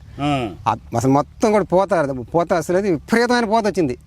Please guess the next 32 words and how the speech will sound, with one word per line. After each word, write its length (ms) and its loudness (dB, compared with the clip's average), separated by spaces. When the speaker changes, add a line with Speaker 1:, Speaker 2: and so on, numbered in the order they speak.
Speaker 1:
ఆ, 360 -2
లాస్ట్లో 460 0
కూడా. 160 2
Speaker 2:
లాస్ట్లో 400 2
కూడా 180 2
అసలు 260 0
Speaker 1:
ఆ, 160 -2
మార్చి. 320 -2
Speaker 2:
చాలా 220 2
మంది 200 2
చూసిపోయారు 420 2
కూడా 140 0
చేను. 260 -2
Speaker 1:
ఆ. 380 -2
Speaker 2:
చూసిపోయి 360 2
అసలు 200 2
అది 760 2
ఇది 220 0
కాసిద్ది, 920 0
పక్కా 320 -2
కాసిద్ది 300 0
అంటే 260 -4
పాపం 380 -4
అంతా 320 -2
బుడ-, 320 -2
ఏ, 240 -2
లాస్ట్లో, 380 -2
లాస్ట్ 260 -2
మూమెంట్ 260 0
కొంచెం 380 -4
బుడాలని. 540 0
Speaker 1:
ఆ. 260 0